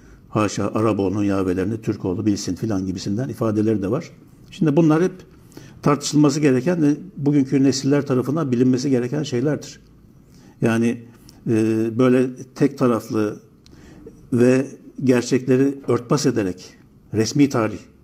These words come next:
e, propagandasıyla, e, nesilleri yetiştirmeye çalışırsak, bu şekilde devam edersek asla demokrasiye kavuşamayız.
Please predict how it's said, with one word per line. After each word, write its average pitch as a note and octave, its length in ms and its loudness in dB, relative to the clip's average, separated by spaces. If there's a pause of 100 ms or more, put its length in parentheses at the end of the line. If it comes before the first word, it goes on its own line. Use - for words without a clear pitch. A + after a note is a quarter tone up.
(480)
e, A#2+ 80 -8
propagandasıyla, B2 1040 0 (480)
e, A2+ 60 -4 (160)
nesilleri A#2 460 2
yetiştirmeye A#2 500 -2
çalışırsak, C#3+ 880 -4 (160)
bu C3+ 40 -10
şekilde A#2 380 -2
devam A#2 280 0
edersek E3+ 380 -2 (440)
asla B2+ 320 0
demokrasiye A#2 540 0
kavuşamayız. A#2+ 580 -4